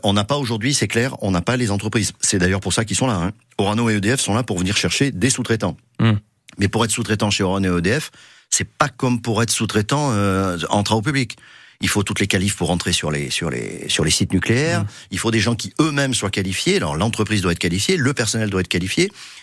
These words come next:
Speaker 1: Et puis derrière, eh ben, il faut, il faut, euh, accepter toutes les procédures, tout ce qu'il y a sur, euh, sur le nucléaire.
Speaker 2: Hmm.
Speaker 1: Mais effectivement, il peut y avoir un vrai problème.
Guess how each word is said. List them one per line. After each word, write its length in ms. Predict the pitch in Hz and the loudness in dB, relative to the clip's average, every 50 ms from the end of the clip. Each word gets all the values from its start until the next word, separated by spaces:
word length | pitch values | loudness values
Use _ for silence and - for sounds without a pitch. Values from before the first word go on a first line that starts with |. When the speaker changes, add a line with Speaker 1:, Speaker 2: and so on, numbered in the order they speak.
| - - - - - - _ - | -20 -20 -20 -20 -20 -20 _ -2
Speaker 1:
Et 60 | 135 | 0
puis 140 | 127 - 127 | 2 2 2
derrière, 280 | 127 101 113 160 185 165 | 2 2 2 0 0 0
eh 60 | 123 | 0
ben, 120 | 92 107 101 | -2 0 0
il 140 | 104 107 101 | 0 0 -2
faut, 260 | - 131 - 131 123 | -2 -2 0 0 0
il 80 | 104 | 0
faut, 260 | - - 123 135 143 113 | 0 0 0 0 2 2
euh, 200 | 92 90 87 - | 2 2 0 0
accepter 440 | - 104 - - 107 101 - 165 160 | 0 0 2 2 0 2 2 0 0
toutes 180 | - 135 - | -2 -4 -2
les 80 | - 120 | -2 -2
procédures, 420 | - 110 104 - 107 101 117 127 | 0 0 0 0 0 0 -2 -2
tout 100 | - 139 | 0 -2
ce 80 | 123 - | -2 0
qu'il 140 | - 117 101 | 0 2 2
y 80 | 110 | 2
a 80 | 131 156 | 2 0
sur, 320 | 143 - - 117 113 101 | -2 -2 -2 -2 0 0
euh, 140 | 98 87 78 | 0 0 0
sur 180 | - - 104 95 | 0 0 2 2
le 60 | 87 | 2
nucléaire. 400 | 87 85 - 135 117 87 - - _ _ _ _ _ _ | 2 2 2 0 0 0 -2 -6 _ _ _ _ _ _
Speaker 2:
Hmm. 60 | - 185 - - - | -6 -6 -6 0 2
Speaker 1:
Mais 180 | 98 123 160 147 | 2 2 4 2
effectivement, 380 | 123 - 120 104 117 143 175 | 0 -2 -2 0 0 0 0
il 180 | 160 120 131 107 | 0 0 -2 -2
peut 260 | 104 - _ 175 185 | -4 -2 _ 0 0
y 60 | 175 | 2
avoir 220 | 143 120 131 143 127 | 0 -2 -2 -2 -2
un 80 | 110 | -2
vrai 120 | 92 98 117 | 0 -2 0
problème. 320 | - 123 120 101 82 85 | 0 0 0 0 -2 -2